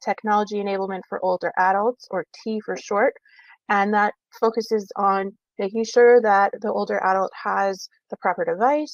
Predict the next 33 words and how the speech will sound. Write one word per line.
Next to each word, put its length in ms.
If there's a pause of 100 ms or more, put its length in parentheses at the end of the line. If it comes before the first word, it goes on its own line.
the 60
proper 400
connectivity, 720 (340)
and 100
the 60
proper 320
training 640
on 120
how 280
to 240 (240)
use 420
those 300
things. 280 (1040)
And 100
speaking 340
of 80
empowerment, 760 (920)
um, 480 (680)
I 80
just 220
wanna 180
talk 280
about 400 (500)
how 400
we 180
can 340
empower 680
our, 300 (120)
our, 300
ourselves 600
and 160
older 300
adults 400